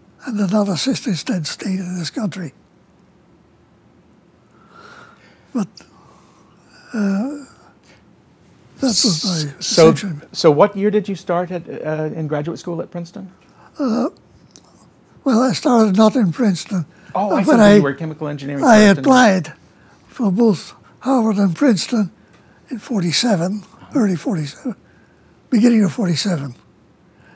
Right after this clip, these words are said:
Speaker 1: And, uh, um, I was admitted to both,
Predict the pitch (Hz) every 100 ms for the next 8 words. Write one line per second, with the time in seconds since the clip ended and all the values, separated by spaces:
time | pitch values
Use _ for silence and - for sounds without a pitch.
0 | _ - 214 202 202 202 180 170 143 -
1 | _ _ _ _ _ _ - 262 196 196
2 | 277 285 _ _ _ _ _ _ - 208
3 | 180 185 240 302 220 311 285 285 196 214
4 | 233 180 -